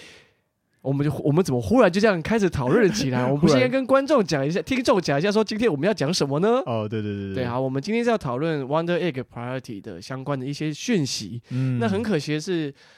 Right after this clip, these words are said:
Speaker 1: 呃，我们阿龟跟查理，我们两个人其实也不尽然看得这么懂。
Speaker 2: 对啊。
Speaker 1: 所以我们就就一些我们觉得的一些资讯跟想法，我们来做讨论。
Speaker 2: 嗯。
Speaker 1: 那欢迎大家如果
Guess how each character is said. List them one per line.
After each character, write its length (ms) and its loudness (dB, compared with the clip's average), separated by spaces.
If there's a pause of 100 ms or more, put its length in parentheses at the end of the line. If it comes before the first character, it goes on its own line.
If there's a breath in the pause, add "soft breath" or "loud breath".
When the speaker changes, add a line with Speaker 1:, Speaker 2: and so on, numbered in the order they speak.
(120 soft breath)
Speaker 1:
呃， 240 0
我 160 -2
们 500 -4 (280)
阿 120 0
龟 160 2
跟 320 0
查 200 -2
理， 120 0
我 80 -4
们 140 -8
两 100 -10
个 120 -12
人 40 -12
其 140 -10
实 140 -8
也 200 -6
不 300 -6
尽 220 -2
然 320 -4
看 160 -2
得 80 0
这 160 0
么 120 -4
懂。 220 -6 (260)
Speaker 2:
对 120 0
啊。 320 -2
Speaker 1:
所 160 -2
以 20 0
我 140 0
们 160 -8
就 100 -2
就 240 0
一 60 0
些 140 -2
我 180 -2
们 220 -8
觉 180 -6
得 100 -6
的 380 -8
一 160 -10
些 440 -4
资 220 -2
讯 240 -2
跟 200 -4
想 200 -10
法， 140 -12
我 60 -16
们 80 -14
来 40 -10
做 120 -8
讨 160 -12
论。 180 -2 (160)
Speaker 2:
嗯。 460 -2
Speaker 1:
那 100 0
欢 180 0
迎 220 -2
大 140 -2
家 100 -2
如 160 -4
果 240 -6